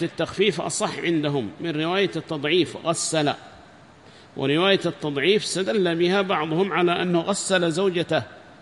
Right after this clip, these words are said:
وجعلها تغتسل، وحتى رواية التخفيف حملها بعضهم في بعض معاني الحديث على هذا المعنى أيضًا من ضمن المعاني على هذا المعنى، ومنهم من حمل غسله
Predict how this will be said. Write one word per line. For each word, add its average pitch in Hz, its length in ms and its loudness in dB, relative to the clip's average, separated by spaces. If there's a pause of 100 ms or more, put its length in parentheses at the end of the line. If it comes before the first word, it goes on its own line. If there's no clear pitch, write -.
(220)
وجعلها 165 480 0
تغتسل، 143 500 -2 (960)
وحتى 185 560 2
رواية 202 400 4
التخفيف 185 560 -2
حملها 190 460 0
بعضهم 175 440 0
في 170 160 -2
بعض 202 260 0
معاني 175 380 0
الحديث 165 520 -2
على 180 200 0
هذا 165 260 2
المعنى 143 360 4
أيضًا 135 220 2
من 151 220 0
ضمن 165 140 2
المعاني 123 540 0 (680)
على 170 200 2
هذا 151 240 2
المعنى، 98 400 -2 (640)
ومنهم 160 420 2
من 180 160 2
حمل 165 320 2
غسله 190 600 0